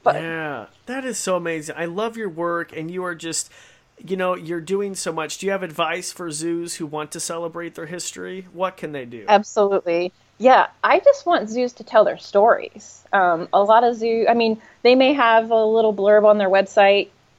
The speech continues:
Speaker 1: with a, you know, a tiny bit of history about how they got started, but, you know, tell your stories. The, y-, you're, there's so much, you know, that got you to where you are. And, you know, I, I'd love to think that,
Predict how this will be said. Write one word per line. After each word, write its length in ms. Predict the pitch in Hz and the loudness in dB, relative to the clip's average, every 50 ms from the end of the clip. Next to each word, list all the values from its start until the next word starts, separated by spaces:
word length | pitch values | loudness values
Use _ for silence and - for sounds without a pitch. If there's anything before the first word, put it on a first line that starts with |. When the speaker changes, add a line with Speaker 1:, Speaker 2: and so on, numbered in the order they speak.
| _ - | _ -4
Speaker 1:
with 360 | 220 202 190 190 214 214 196 | 0 0 0 2 0 4 6
a, 160 | 202 196 180 - - 202 | 6 4 4 2 0 0
you 100 | 202 190 | 0 2
know, 100 | 185 175 | 2 2
a 40 | 190 | 0
tiny 400 | 185 - - 208 202 208 208 202 | 0 2 2 2 4 4 2 4
bit 160 | 185 190 196 190 | 4 6 6 6
of 80 | 208 | 6
history 460 | 226 208 202 - - 202 196 190 185 | 4 2 2 0 0 2 2 4 4
about 360 | 185 180 185 180 175 156 - - | 4 6 6 6 6 6 4 0
how 160 | - - 202 190 | 0 0 2 2
they 100 | 196 185 | 4 4
got 180 | 185 - - | 2 0 0
started, 540 | - - 202 185 190 196 196 196 196 190 185 | 0 2 4 4 6 6 6 6 6 4 4
but, 260 | 190 180 170 - - _ _ _ _ _ _ _ _ | 2 2 2 2 0 _ _ _ _ _ _ _ _
you 120 | - 220 214 | 0 2 4
know, 340 | 202 196 185 190 190 196 - _ _ _ _ _ | 6 6 8 6 6 2 -2 _ _ _ _ _
tell 180 | - 262 277 | 2 4 4
your 140 | 311 311 330 | 4 4 0
stories. 760 | - - - 190 196 208 220 214 202 180 160 147 165 180 - | -2 0 2 4 6 6 6 6 6 4 2 0 -2 -4 -4
The, 280 | - 226 214 - - - _ _ _ _ | -6 -6 -6 -6 -8 -10 _ _ _ _
y-, 140 | 214 220 - _ _ _ _ 208 214 - | -8 -8 -8 _ _ _ _ -2 -2 -2
you're, 240 | 214 208 240 240 226 - - - _ _ | 2 4 6 6 6 6 2 -8 _ _
there's 280 | 208 214 247 233 226 - | -10 -8 -6 -6 -6 -6
so 420 | - - - 277 262 254 240 240 | -6 0 4 6 6 8 6 6
much, 580 | 233 226 208 208 175 - - - - - - - _ _ _ _ - - _ | 6 6 6 6 6 4 0 -10 -18 -18 -20 -20 _ _ _ _ -18 -10 _
you 100 | 214 202 | -2 0
know, 200 | 196 190 180 185 180 - | 2 2 2 2 2 2
that 180 | 208 190 - - | 2 2 4 4
got 220 | 208 180 156 - | 4 2 4 2
you 300 | 214 214 208 208 208 202 202 | -2 -2 0 -2 -2 -4 -4
to 100 | - 214 | -4 0
where 160 | 190 202 185 | 2 4 4
you 240 | 190 196 185 185 175 | 4 2 0 0 2
are. 640 | 180 175 165 165 165 - - - - - 190 196 - _ - | 4 6 6 6 6 4 2 2 0 -2 -2 -4 -8 _ -2
And, 460 | 185 185 175 175 170 165 170 175 - - _ _ _ _ _ _ _ _ _ _ | 0 0 2 2 0 -2 -4 -6 -10 -14 _ _ _ _ _ _ _ _ _ _
you 140 | - 202 202 | 0 4 6
know, 360 | 190 180 180 180 185 - - - - _ _ _ - | 8 8 10 8 8 6 4 -4 -16 _ _ _ -2
I, 100 | - - - | -2 0 4
I'd 200 | 190 208 202 196 | 2 2 6 6
love 160 | 208 208 208 | 4 4 4
to 100 | - 214 | -2 -4
think 260 | 214 - 208 208 208 | -2 -2 -4 -2 2
that, 240 | 190 190 175 - | 2 2 2 2